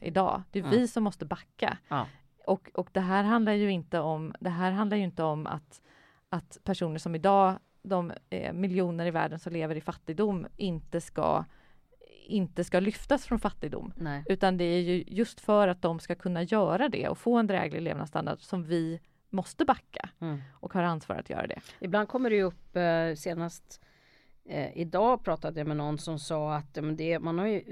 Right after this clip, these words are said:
Speaker 2: det är ju bara de rika som har råd att leva klimatsmart.
Speaker 1: Mm.
Speaker 2: Och igen då att, eh, ja, för det är bara de som har råd att köpa en Tesla och att köpa
Speaker 1: Mm.
Speaker 2: allting kravodlat och ekologiskt
Speaker 1: Mm.
Speaker 2: sådär.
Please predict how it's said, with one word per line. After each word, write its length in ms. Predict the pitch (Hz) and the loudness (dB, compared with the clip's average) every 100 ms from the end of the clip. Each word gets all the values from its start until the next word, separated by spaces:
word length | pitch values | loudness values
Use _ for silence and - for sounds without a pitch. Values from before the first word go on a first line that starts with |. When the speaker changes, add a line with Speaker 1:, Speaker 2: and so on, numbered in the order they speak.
| - | -12
Speaker 2:
det 120 | 170 190 | -6 -2
är 20 | |
ju 20 | |
bara 160 | 208 190 | 0 0
de 160 | 160 | 0
rika 480 | 160 208 147 - 277 | -2 -4 -4 -4 -4
som 160 | - 143 | -2 -4
har 100 | 131 | -4
råd 280 | 147 143 | -6 -6
att 80 | 156 | -6
leva 240 | 147 135 131 | -6 -4 -6
klimatsmart. 800 | 147 156 139 139 - 208 - | -6 -6 -6 -6 -4 -2 -2
Speaker 1:
Mm. 220 | 214 180 - - _ | -4 -4 -8 -18 _
Speaker 2:
Och 180 | 170 160 170 - | -6 -4 -8 -4
igen 440 | 180 190 185 160 | 2 4 4 2
då 120 | 139 | -2
att, 440 | 131 131 135 - 170 | -6 -6 -10 -8 -4
eh, 300 | 143 135 135 | -2 -2 -2
ja, 180 | 165 156 | -2 -2
för 100 | 160 | -2
det 80 | 165 | -4
är 20 | |
bara 140 | 160 | -2
de 220 | 147 143 151 | -2 -2 -6
som 140 | 175 | -6
har 80 | 147 | -4
råd 160 | 147 | -4
att 60 | 143 | -4
köpa 240 | - 160 | -6 -6
en 80 | 156 | -6
Tesla 540 | 156 196 - - 214 - | -4 -6 -6 -4 -2 0
och 160 | - | -2
att 80 | - | -6
köpa 220 | 226 139 | -6 -4
Speaker 1:
Mm. 60 | 277 | -2
Speaker 2:
allting 280 | 143 143 147 | -4 -4 -8
kravodlat 540 | 143 160 143 139 135 139 | -4 -2 -2 -6 -8 -8
och 60 | |
ekologiskt 500 | 135 - 190 175 - | -10 -8 -8 -8 -10
Speaker 1:
Mm. 120 | - | -6
Speaker 2:
sådär. 120 | - | -6